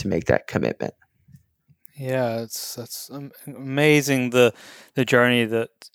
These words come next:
Speaker 2: you took to come to that realization. And I'm cu-, I'm curious, uh, before we g-, go on, uh, c-, carry on talking about your hunting, but clearly,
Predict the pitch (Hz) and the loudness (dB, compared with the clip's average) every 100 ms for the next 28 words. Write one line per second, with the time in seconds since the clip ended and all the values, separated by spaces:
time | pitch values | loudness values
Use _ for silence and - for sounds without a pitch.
0 | - 131 120 - 143 120 - _ _ _ | -12 -6 -6 -4 -2 -2 -4 _ _ _
1 | - 127 - 147 160 143 123 113 113 113 | -10 -8 0 0 0 0 2 2 2 2
2 | 110 107 113 110 113 - - - 156 151 | 2 2 0 0 -4 -10 -20 -4 -2 -2
3 | - - 165 160 - 220 233 170 - - | -2 -2 -2 0 0 4 6 6 4 -8
4 | - - _ _ 147 135 127 120 156 139 | -12 -20 _ _ 2 4 4 2 -2 -4
5 | 127 _ - 139 139 123 123 123 117 117 | -4 _ -10 -8 -4 2 6 6 2 -2
6 | 117 123 110 143 131 135 123 117 123 117 | -6 -8 -10 -10 -2 0 2 0 -2 -4
7 | 113 117 107 123 127 113 107 - - - | -2 -2 0 -2 -2 -6 -8 -18 -20 -20
8 | - 147 - - - 165 175 170 156 139 | -4 -4 -4 -8 2 6 8 6 6 4
9 | 131 143 | 0 -8